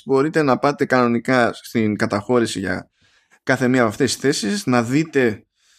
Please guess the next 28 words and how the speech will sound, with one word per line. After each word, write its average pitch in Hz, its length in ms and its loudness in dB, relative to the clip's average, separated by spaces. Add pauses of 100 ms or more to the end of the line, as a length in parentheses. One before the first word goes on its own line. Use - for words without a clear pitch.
(240)
ποιο - 140 0
είναι 135 100 2
το 113 160 -2
concept, 165 380 0
να 120 240 -2
δείτε 151 720 -2
τι 117 880 0
περιμένει 117 560 2
σε - 120 -4
πρώτη 110 220 -2
φάση 110 300 -2
από 101 180 -6
εσάς 107 260 -4
η - 40 -2
εταιρεία, 117 600 -2
να 147 120 -2
κανονίσετε 143 440 0
το 113 420 2
γραφ-, 104 420 -2
βιογραφικούλι, 120 920 0
να 135 100 -2
το 127 100 -2
στείλετε 202 560 -2 (840)
για 151 160 -4
να 156 920 0 (600)
ρολάρει 156 520 2
το 120 100 -4
πράγμα 185 600 0